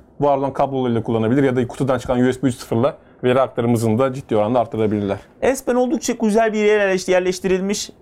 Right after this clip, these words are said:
Speaker 2: Hemen hızlı bir şekilde ulaşabiliyorsunuz ve görüntüyü de kesinlikle bozmuyor.
Speaker 1: Bozmuyor, evet.
Speaker 2: Yani hiçbir kabalık yok. Orada bir kalemin gizlendiğini siz aşağıdan bakana kadar anlamıyorsunuz. Bu da yine güzel bir yapı.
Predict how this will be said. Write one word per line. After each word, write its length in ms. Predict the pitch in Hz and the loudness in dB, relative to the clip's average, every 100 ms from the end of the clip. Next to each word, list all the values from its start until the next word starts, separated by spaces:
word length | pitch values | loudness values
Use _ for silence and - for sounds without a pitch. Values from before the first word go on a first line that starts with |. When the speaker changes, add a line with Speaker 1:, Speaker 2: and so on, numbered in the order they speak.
| _ - _ | _ -20 _
Speaker 2:
Hemen 320 | - 196 170 180 | -4 -2 0 0
hızlı 260 | 180 170 | 0 0
bir 60 | 175 | 0
şekilde 260 | 170 151 | 0 2
ulaşabiliyorsunuz 920 | 143 147 185 175 175 175 - 180 202 - | 2 2 2 0 2 0 0 -2 -2 -2
ve 60 | 147 | -2
görüntüyü 500 | 135 139 165 - 214 | 2 2 0 0 0
de 60 | 160 | 2
kesinlikle 800 | 160 151 175 196 220 170 170 160 | 0 -2 0 0 0 0 0 2
bozmuyor. 440 | 170 147 110 101 | 2 2 0 0
Speaker 1:
Bozmuyor, 340 | 110 110 95 | 0 -2 -6
evet. 100 | 95 | -2
Speaker 2:
Yani 160 | 123 123 | -2 -2
hiçbir 280 | 147 - 226 | -6 -4 -2
kabalık 460 | 196 160 160 156 | 0 2 0 0
yok. 160 | 175 175 | 0 2
Orada 260 | 160 160 151 | 2 0 -2
bir 40 | |
kalemin 440 | - 156 165 185 | -4 -4 -4 -4
gizlendiğini 560 | 165 139 131 120 120 156 | -4 -2 0 0 -2 -2
siz 120 | 151 | 0
aşağıdan 440 | 143 135 147 147 139 | 0 0 2 2 2
bakana 280 | 143 156 | 0 0
kadar 160 | 131 156 | 2 2
anlamıyorsunuz. 760 | 160 160 156 127 - 120 123 | 2 2 2 0 0 -2 -2
Bu 100 | 147 | 0
da 60 | 139 | 2
yine 160 | 135 135 | 2 0
güzel 360 | 127 143 147 | 2 2 2
bir 100 | 127 | 2
yapı. 320 | 107 - 147 | 0 2 -2